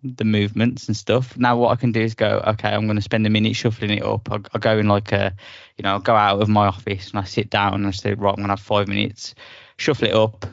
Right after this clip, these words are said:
rebuild it." And it just gives me a little bit of a pause and a little bit of a break, and I can focus in on it and gives me a bit of quiet time. So that's something new I've been doing that's been quite helpful.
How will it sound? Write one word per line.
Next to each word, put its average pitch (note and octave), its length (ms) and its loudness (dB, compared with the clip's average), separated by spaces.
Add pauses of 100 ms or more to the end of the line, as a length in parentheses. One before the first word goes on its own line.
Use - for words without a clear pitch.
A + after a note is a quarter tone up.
(120)
rebuild A2 480 2
it." G#2+ 200 0
And A2 100 -4
it A2+ 60 0
just - 160 -8
gives - 120 -8
me A#2+ 100 2
a A2 40 2
little A2 160 2
bit G#2+ 160 0
of G2 60 -6
a F#2+ 40 -6
pause C3 320 -2
and A2+ 120 -4
a - 20 -4
little G2 140 -6
bit - 100 -6
of - 100 -12
a G#2 60 -12
break, A#2+ 360 -4
and G#2+ 80 -2
I G2 40 0
can G#2 140 0
focus A2 380 -2
in G#2 120 -2
on G2 80 0
it A2 180 2
and G#2 240 2 (600)
gives A#2 160 0
me A2+ 60 6
a - 20 2
bit A#2+ 100 4
of - 80 -4
quiet D#3+ 300 0
time. G2+ 360 -2
So - 140 -4
that's B2+ 200 0
something A2 420 2
new A2+ 160 6
I've G#2 100 -2
been G#2 140 0
doing G#2+ 220 0
that's C3 160 -4
been A2 100 -2
quite - 240 -4
helpful. A#2 400 -4